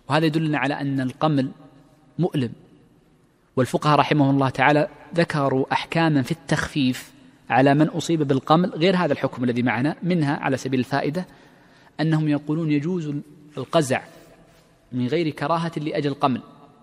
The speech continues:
فالقزع هو حلق القفا، وأنا لا أدري هذه المعلومة صحيحة أم لا، فإن الفقهاء يقولون إن من حلق قفاه ذهب القمل عنه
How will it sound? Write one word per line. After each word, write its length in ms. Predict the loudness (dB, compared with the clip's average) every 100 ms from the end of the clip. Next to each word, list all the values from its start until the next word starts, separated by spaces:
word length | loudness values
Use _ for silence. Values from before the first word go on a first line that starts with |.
| _ _ _ _ _ -14
فالقزع 420 | -6 -2 0 0
هو 140 | -2
حلق 280 | -2 -4 -4
القفا، 380 | -4 -4 -4 -8 -10 -20 _ _ _ _ _ _ _ _ -4
وأنا 160 | 2
لا 140 | 2 2
أدري 160 | 0
هذه 80 | 0
المعلومة 340 | 0 0 0
صحيحة 400 | -4 -6 -6 -6
أم 80 | -6
لا، 80 | -4
فإن 140 | -4
الفقهاء 320 | -4 -4 -2 -2
يقولون 260 | -2 -4 -2
إن 260 | 0 2
من 120 | 0
حلق 360 | 0 0 0 -2
قفاه 460 | -6 -4 -2 -2 0
ذهب 260 | 2 2
القمل 360 | 2 0 0 0
عنه 160 | -2